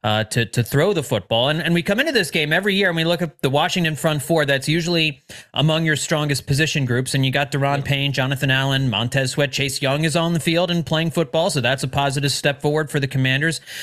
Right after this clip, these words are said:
Speaker 1: How has this group played? Because I know last week, no sacks, one quarterback hit.
Speaker 2: Yeah.
Speaker 1: Uh, Josh Allen's numbers didn't look all that great, seventy-nine point nine rating. They got an interception off of him. But,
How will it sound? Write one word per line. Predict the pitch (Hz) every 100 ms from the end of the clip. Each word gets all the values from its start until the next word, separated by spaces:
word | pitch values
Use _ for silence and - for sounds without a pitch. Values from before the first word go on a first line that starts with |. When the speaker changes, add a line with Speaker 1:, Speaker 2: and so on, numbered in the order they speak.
| - -
Speaker 1:
How | - 214 277
has | 208
this | 233 -
group | 214 202 -
played? | 190 180 160
Because | 139 147 156
I |
know | 175
last | 160 165 202 -
week, | 170 156 - - - -
no | 151 202
sacks, | - 180 180 185 160
one | 170 202
quarterback | 185 190 180 175 170 -
hit. | 175 180 - - -
Speaker 2:
Yeah. | 123 123 127
Speaker 1:
Uh, |
Josh | 131 175 180
Allen's | 202 202 190 156
numbers | 156 185 285 277 190
didn't | 175 151 147
look | 135 139
all | 127
that | 123 117
great, | - 131 160
seventy-nine | - 170 175 160 156
point | - 156 135
nine | 135 127
rating. | 131 143 202 185 139
They | 127
got | 135 131
an | 135
interception | 127 - 190 - 160
off | 127 123 117
of | 127
him. | 180
But, | 165 156 -